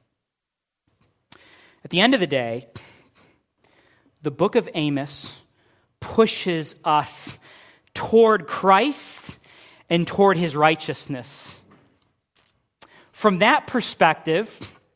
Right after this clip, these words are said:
we can conclude most assuredly that the, that the book of Amos is Christ-centered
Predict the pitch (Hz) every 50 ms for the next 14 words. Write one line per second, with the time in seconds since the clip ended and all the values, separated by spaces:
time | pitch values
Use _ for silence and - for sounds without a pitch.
0 | _ _ _ _ _ _ _ _ _ _ _ _ _ _ _ - - 170 214 -
1 | - - 247 220 - 196 196 170 - - - 214 233 220 185 151 143 156 175 190
2 | 185 - _ _ _ _ _ _ _ _ _ _ _ _ _ _ _ _ _ _
3 | _ _ _ _ _ _ - 156 170 190 214 233 220 - - - - - - -
4 | - - 226 226 247 247 196 123 123 117 117 113 120 135 - - - _ _ _
5 | _ _ _ _ _ _ - 185 180 185 160 170 156 135 - - 165 170 - -
6 | 147 - 190 254 - 294 214 233 - - 220 202 220 220 185 151 139 143 - -
7 | - - - - _ _ _ _ _ _ _ _ _ _ _ _ _ - 208 180
8 | - - - - - - 202 208 202 202 202 - - - - - - - 233 233
9 | 240 226 - 208 175 113 113 120 135 147